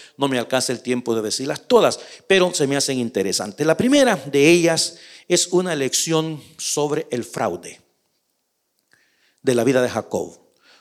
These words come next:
Una lección sobre el fraude. El nombre de Jacob era tramposo.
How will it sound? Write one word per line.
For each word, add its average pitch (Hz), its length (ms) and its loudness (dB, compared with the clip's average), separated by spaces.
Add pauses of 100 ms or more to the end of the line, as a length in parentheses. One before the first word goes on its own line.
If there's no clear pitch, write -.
Una 175 240 2
lección 147 680 0
sobre 120 400 0
el 104 120 -2
fraude. 101 680 0 (2250)
El 165 100 2
nombre 226 240 6
de 202 80 6
Jacob 151 720 2 (420)
era 156 540 0
tramposo. 117 580 -4